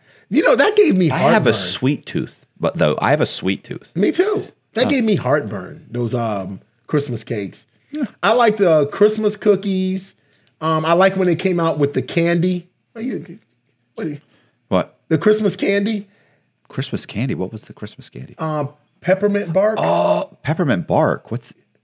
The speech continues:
Speaker 2: no, I remember the peppermint sticks.
Speaker 1: Yeah, well,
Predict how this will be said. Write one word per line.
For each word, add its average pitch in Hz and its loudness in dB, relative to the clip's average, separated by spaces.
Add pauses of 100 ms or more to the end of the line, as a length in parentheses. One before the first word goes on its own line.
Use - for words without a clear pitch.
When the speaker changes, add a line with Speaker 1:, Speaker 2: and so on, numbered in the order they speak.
(120)
Speaker 2:
no, 139 4
I 104 6
remember 175 6
the 101 4
peppermint 113 0
sticks. - -4 (360)
Speaker 1:
Yeah, 208 -2
well, - -2